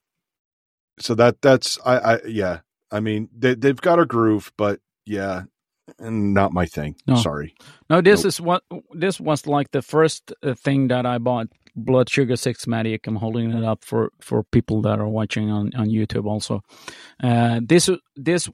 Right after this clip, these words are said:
Speaker 2: was a pivotal moment for me, 'cause I went into the, the record store and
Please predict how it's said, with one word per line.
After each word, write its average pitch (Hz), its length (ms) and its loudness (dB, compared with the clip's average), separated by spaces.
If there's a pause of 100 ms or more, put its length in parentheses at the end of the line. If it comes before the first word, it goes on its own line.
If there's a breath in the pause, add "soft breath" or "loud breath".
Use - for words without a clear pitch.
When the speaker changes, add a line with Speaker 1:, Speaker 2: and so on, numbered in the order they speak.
Speaker 2:
was 151 320 -2
a 135 380 2
pivotal 175 320 0
moment 127 380 0
for 131 160 -10
me, 117 440 -6
'cause - 280 -6 (640)
I 139 100 2
went 180 240 2
into 170 320 2
the, 135 160 0 (100)
the 131 120 -2
record 120 460 -2 (640)
store 110 360 -6 (140)
and 110 300 -6